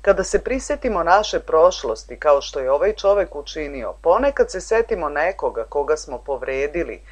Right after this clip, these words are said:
ali koji je sada već odavno upokojen, i čini se da ne postoji način da se stvari postave na svoje mesto. Dozvolite mi da dam jedan primer.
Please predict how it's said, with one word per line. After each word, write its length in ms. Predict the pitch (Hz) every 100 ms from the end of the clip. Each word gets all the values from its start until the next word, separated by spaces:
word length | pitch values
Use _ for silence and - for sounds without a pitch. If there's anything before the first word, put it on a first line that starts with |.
| - -
ali 220 | 151 151
koji 220 | - 170 175
je 120 | 151
sada 320 | - 165 180
već 240 | 160 -
odavno 420 | 160 160 196 220 202
upokojen, 760 | - 160 143 160 123 95 90 - - - -
i 120 | 190
čini 340 | - 226 220 226
se 160 | 202
da 120 | 165
ne 120 | 160 151
postoji 580 | 151 - - 190 277
način 520 | 247 185 190 190 220 165
da 80 |
se 140 | 143 131
stvari 380 | - 190 196 147
postave 540 | 156 156 - 170 156
na 120 | 131
svoje 340 | - 139 135 117
mesto. 540 | 95 82 - - - - - - - -
Dozvolite 680 | 156 147 147 135 151 165
mi 140 | 156 147
da 120 | 143
dam 280 | 160 175 170
jedan 340 | 165 170 170
primer. 520 | 160 160 147 120 -